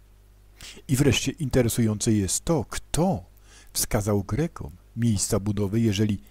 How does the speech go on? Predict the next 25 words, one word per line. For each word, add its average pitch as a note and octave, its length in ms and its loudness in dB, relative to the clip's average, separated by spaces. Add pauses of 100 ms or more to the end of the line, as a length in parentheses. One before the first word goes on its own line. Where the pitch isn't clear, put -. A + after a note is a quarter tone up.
(140)
nie A2 240 2
potrafili G2+ 680 -4
tego D3 260 0
zrobić E2 540 -6 (220)
sami, G2 540 -6 (520)
opierając G#2 560 4
się G2+ 260 0
na G2+ 180 -4
posiadanej D#2 640 -4 (180)
wiedzy. C3+ 400 -4 (880)
Rytualne G3+ 460 2
pytania C#3 420 -2
prowadzą G#2+ 540 0 (120)
w - 80 -6
ślepy F#2 480 -2 (120)
zaułek. G#2 760 -4 (800)
Ale A#2 200 4
sprawa D#3 520 0
ta F#2+ 140 -4
stanie B2+ 280 -2
się C3 200 -2
wkrótce - 360 -2
jeszcze G#2 320 0
bardziej F#2 420 -2
zdumiewająca. A2 1000 -2